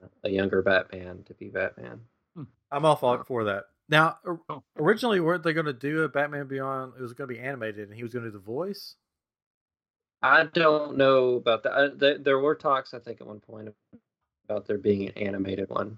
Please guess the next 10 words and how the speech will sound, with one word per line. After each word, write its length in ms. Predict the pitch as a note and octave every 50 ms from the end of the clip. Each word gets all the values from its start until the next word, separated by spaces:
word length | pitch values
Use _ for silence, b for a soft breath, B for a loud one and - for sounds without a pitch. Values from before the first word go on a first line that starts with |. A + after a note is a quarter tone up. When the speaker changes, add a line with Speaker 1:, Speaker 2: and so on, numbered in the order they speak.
| - -
Speaker 1:
like 160 | A#2 A2 G#2+
a, 300 | A2+ G2+ G2 F#2+ - - - _ _ _ _ _ -
like 120 | G#2+ G#2
a 160 | G2 F#2+ - - _ _
Spider-Man 480 | - - - G#2+ G#2+ G#2 G2 G2+ G2+ -
Into 200 | - G#2 - G2+
the 80 | G#2 G2
Spider-Verse. 680 | - - F#2+ F#2+ F#2+ F#2+ - F#2 F#2+ F#2 - - - _ _ -
Speaker 3:
Yeah. 280 | B2+ A2+ G#2 G2+ F#2+ G2+ _ _ _ _
Speaker 2:
Hmm. 60 | C3+